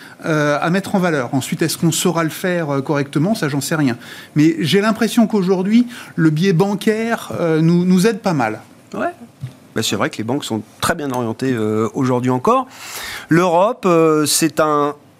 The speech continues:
Speaker 2: un moment, un, un tournant clé, euh, pour, euh, l'intérêt des marchés boursiers, euh,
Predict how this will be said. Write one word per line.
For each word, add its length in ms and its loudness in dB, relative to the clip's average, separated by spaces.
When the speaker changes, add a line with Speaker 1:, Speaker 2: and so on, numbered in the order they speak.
Speaker 2:
un 100 2
moment, 420 2
un, 140 -2
un 140 0
tournant 480 0
clé, 340 0
euh, 180 2
pour, 520 -2
euh, 420 0
l'intérêt 640 2
des 140 0
marchés 320 0
boursiers, 460 -4
euh, 240 2